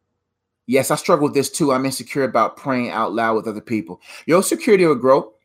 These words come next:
Your confidence will grow. Take your time and, and just do you. And, and that's, that's all you can do. Is it normal in church to go black and tell people's, go back, <laughs> I'm sorry,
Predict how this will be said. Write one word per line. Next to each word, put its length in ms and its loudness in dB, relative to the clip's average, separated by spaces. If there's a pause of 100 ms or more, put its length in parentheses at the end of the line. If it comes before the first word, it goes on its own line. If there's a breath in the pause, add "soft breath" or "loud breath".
(140)
Your 120 4
confidence 500 0
will 80 -4
grow. 360 -2
Take 200 -2
your 80 -4
time 360 0 (600 soft breath)
and, 260 0
and 160 2
just 240 -2
do 180 0
you. 380 -2 (720)
And, 240 -2
and 100 -4
that's, 200 -4
that's 240 -2
all 80 2
you 100 0
can 140 -4
do. 160 2
Is 160 -2
it 60 -2
normal 440 2
in 180 -2
church 420 0
to 100 -4
go 320 4
black 580 0
and 160 -8
tell 220 0
people's, 500 -6 (220 loud breath)
go 180 8
back, 220 0
<laughs> 0 -
I'm 100 -2
sorry, 300 -4